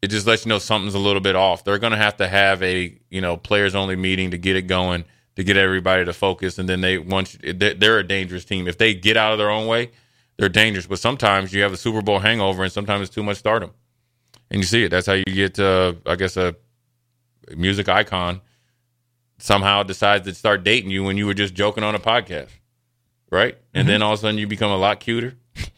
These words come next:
Speaker 1: a lot richer, a lot more famous. But more power to him, though. I mean, he's a Hall of Famer no matter what. For, might go down as the best tight end of all time, st-, definitely stat-wise.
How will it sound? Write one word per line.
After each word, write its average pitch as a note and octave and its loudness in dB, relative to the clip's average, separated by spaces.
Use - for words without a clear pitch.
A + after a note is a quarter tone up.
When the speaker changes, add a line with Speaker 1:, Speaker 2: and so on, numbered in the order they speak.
Speaker 1:
a F#2 0
lot G2+ 4
richer, A2+ -2
a - -6
lot A2 2
more A#2+ 0
famous. B2+ -6
But B2+ 2
more C#3 2
power B2 2
to G#2 -8
him, F2 -6
though. D#2 -12
I G#2 2
mean, G#2+ 2
he's B2+ 0
a A2 0
Hall A2+ 4
of A2 -4
Famer G#2+ 0
no G2+ -2
matter G2 0
what. G#2 0
For, A2+ 2
might G#2 2
go G#2+ 2
down G#2 2
as G2 -4
the F#2 -10
best G#2 0
tight G#2 2
end G#2 -4
of F#2+ -4
all G2 0
time, G2+ -4
st-, F2+ -12
definitely G#2 0
stat-wise. F#2+ 0